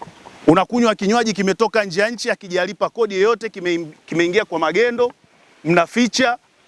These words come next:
Baadaye inakuwa tabu. Baadhi wapo, si ndio? Bora tunywe rubisi zetu ndani, ambao tunalipa elfu ishirini ishirini kwenye vile vitambulisho vya mjasiriamali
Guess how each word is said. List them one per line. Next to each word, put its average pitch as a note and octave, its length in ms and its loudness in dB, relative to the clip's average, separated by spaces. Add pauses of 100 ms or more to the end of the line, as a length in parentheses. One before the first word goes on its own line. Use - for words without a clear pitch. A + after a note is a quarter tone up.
(840)
Baadaye B3 220 4
inakuwa G#3 300 0
tabu. E3 300 0 (440)
Baadhi F#3+ 360 4
wapo, F3+ 280 0
si A3 100 -4
ndio? A#3 260 2 (680)
Bora B3+ 200 4
tunywe A#3+ 260 2
rubisi G3+ 320 0
zetu G3 280 2
ndani, F3+ 400 -2 (560)
ambao G#3 200 4
tunalipa G#3 380 0
elfu G3 180 -4
ishirini F#3+ 380 -2
ishirini F#3+ 600 0 (920)
kwenye E3+ 200 8
vile G#3+ 200 2
vitambulisho G3 460 0
vya F3+ 140 0
mjasiriamali F3 800 -2